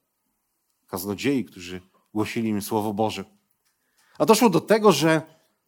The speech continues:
podzielili się na grupy, która bardziej ceniła jedna Pawła, jedna Apollosa, jeszcze inna Piotra,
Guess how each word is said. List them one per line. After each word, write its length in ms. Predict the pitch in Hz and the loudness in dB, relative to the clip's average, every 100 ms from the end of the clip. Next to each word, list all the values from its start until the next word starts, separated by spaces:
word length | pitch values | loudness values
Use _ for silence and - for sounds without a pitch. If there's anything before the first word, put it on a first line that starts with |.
| - | -4
podzielili 420 | 151 156 202 196 | 4 6 6 4
się 160 | - | 2
na 120 | 147 131 | 0 0
grupy, 580 | 127 202 - 123 160 165 _ _ _ _ _ | 4 4 4 0 -2 -4 _ _ _ _ _
która 220 | - 143 | 0 2
bardziej 420 | 117 185 147 175 | 6 6 4 -2
ceniła 880 | - - 151 180 160 127 117 98 - _ _ _ _ _ _ _ _ _ | 0 2 6 8 8 6 2 -2 -16 _ _ _ _ _ _ _ _ _
jedna 260 | 104 98 92 | -8 -6 0
Pawła, 680 | 120 147 165 190 175 _ _ _ _ _ - | 4 4 4 -2 -4 _ _ _ _ _ -6
jedna 300 | 120 117 113 | -2 -2 -4
Apollosa, 760 | 107 110 107 123 143 196 170 - _ _ _ _ | -4 -2 0 0 0 0 -2 -4 _ _ _ _
jeszcze 260 | 123 - 139 | -6 -4 -4
inna 360 | 147 139 123 | -2 -2 -2
Piotra, 720 | 113 151 131 135 139 151 - | 0 2 2 0 -2 -2 -6